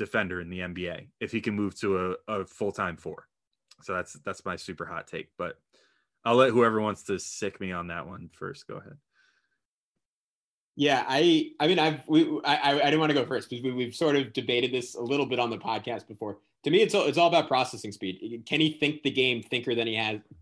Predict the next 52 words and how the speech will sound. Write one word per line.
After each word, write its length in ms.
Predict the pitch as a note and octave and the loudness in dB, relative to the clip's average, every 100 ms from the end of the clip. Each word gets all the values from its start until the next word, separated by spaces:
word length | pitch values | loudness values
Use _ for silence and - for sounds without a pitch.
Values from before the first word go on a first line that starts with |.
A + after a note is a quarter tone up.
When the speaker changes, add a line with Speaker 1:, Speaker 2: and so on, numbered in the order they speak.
| - - _ _ | -20 -20 _ _
Speaker 2:
faster, 420 | A#2+ A#2 - F#2 - | -4 -4 -6 -12 -12
Jesus, 240 | G2+ G2+ - - - | -14 -14 -16 -20 -8
and 100 | C#3 | 0
then 80 | C#3+ | 2
he 80 | C#3 | 4
has 160 | C3+ | 2
the 100 | B2 | -2
two 220 | B2 D#3+ C#3 | 0 2 2
<laughs> 80 | - | 2
previous 340 | C#3+ B2 - | 2 2 0
years? 220 | G#2+ F#2+ - _ _ _ - | -2 -4 -8 _ _ _ -4
<laughs> 0 | E3+ D3+ E3+ D3+ | 0 2 0 2
I'm 80 | D#3 | 2
really, 300 | D3 C3 G#2+ | 4 2 2
<laughs> 20 | |
I'm 880 | G3 C#3+ F#3 - D3+ C3+ D3 - - | 0 0 0 -2 -4 -2 -4 -4 -8
screwing 260 | - A#2+ A2 | -6 -6 -4
up 140 | G2 | -8
this 120 | A2+ | -10
one. 140 | G#2 F2+ - - F3+ | -12 -12 -16 -18 -8
Um, 540 | B2 C#3 C#3+ C#3+ C3+ - _ _ | 2 6 6 4 -2 -6 _ _
and 320 | D3 D#3 D#3 D3+ | 0 2 2 2
I 120 | D3+ | 0
think, 320 | D#3 G#3+ A3 - - | 2 2 0 -8 0
a-, 180 | D3+ D3+ | 0 2
again, 400 | D3+ A#3+ F#3+ D#3 | 2 2 4 2
the 120 | D3+ | 2
argument 420 | D#3+ F#3 F3 D#3 | 4 4 2 0
for 180 | F3 E3+ | 2 2
it 60 | C#3+ | 2
is 120 | A#2+ | 0
that 200 | B2+ B2 - | -4 -4 -8
he's 180 | A#2+ | -8
an, 120 | D#3+ - | -10 -8
arguably 320 | A#2 D3 D3+ D3 | -2 2 2 2
the 100 | C3+ | 2
worst 300 | C#3 - - | 0 -2 -6
developmental 520 | B2 C3 B2+ B2 B2 | -2 0 -2 -4 -6
staff 300 | - B2 B2 | -2 -4 -4
in 60 | |
the 60 | A2+ | -4
league 160 | A#2+ A#2 | -4 -4
the 60 | |
last 240 | A#2 A#2+ - | -4 -4 -4
two 60 | |
years. 220 | B2 A#2+ C3+ | -6 -6 -4
Now, 340 | A2+ C#3 - _ _ - | -2 -2 -2 _ _ -8
presumably 500 | A#2+ C3+ D3+ D3 C#3 | -2 2 2 2 2
has 180 | C#3+ | 2
an 80 | B2+ | 0
upper 200 | C3 B2 | -2 0
echelon 480 | C3+ - B2 A#2 G#2 | 0 0 -2 -2 -4